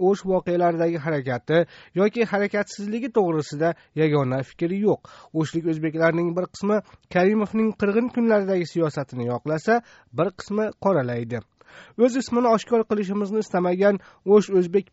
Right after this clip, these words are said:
Milliy Madaniy Markazi rahbarlaridan biri shu sababli ham bu borada o'z fikrini ochiq oshkor qila olmasligini aytdi. Uning fikricha, Prezident Karimovni Qirg'iziston tomonidan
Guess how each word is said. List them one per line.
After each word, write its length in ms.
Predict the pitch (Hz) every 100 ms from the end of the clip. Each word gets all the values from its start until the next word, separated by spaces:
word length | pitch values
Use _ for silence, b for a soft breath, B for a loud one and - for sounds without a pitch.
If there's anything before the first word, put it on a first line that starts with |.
| 180
Milliy 280 | 185 202 185
Madaniy 320 | 160 170 180
Markazi 420 | 165 160 160 151 151
rahbarlaridan 680 | 143 143 139 139 131 135 139
biri 180 | 156 202 208 B -
shu 160 | - 147
sababli 460 | 143 147 151 160 180
ham 180 | 196 220 b b b
bu 100 | 165 233
borada 320 | 226 214 208 214
o'z 100 | 220 -
fikrini 320 | 208 196 202 175
ochiq 240 | - - 180
oshkor 280 | - 151 160
qila 160 | 170 185 180
olmasligini 560 | 180 196 220 240 240
aytdi. 400 | 156 117 _ 110 98 _
Uning 240 | 135 139 147 127
fikricha, 420 | 165 165 190 180 B B -
Prezident 500 | 165 170 170 165 160
Karimovni 560 | 156 143 143 156 190 208 B B -
Qirg'iziston 640 | 175 180 185 180 220 202
tomonidan 480 | 180 170 165 160